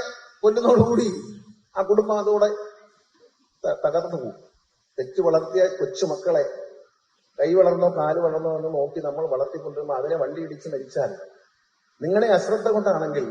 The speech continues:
അത് ഒരുപാട് വേദന ഉണ്ടാക്കും. ആ കുടുംബത്തിൽ തന്നെ ചിലപ്പോൾ തകർത്ത് കളയും.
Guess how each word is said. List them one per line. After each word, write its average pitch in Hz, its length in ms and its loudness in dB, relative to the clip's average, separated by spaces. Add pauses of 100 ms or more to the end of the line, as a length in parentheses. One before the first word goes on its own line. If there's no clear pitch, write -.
(640)
അത് 123 160 -10
ഒരുപാട് 165 520 -6 (100)
വേദന 156 300 0
ഉണ്ടാക്കും. 131 260 -4
ആ 143 40 -6
കുടുംബത്തിൽ 165 440 -4
തന്നെ 170 200 -4
ചിലപ്പോൾ 165 400 -4
തകർത്ത് 135 320 -4
കളയും. - 200 -6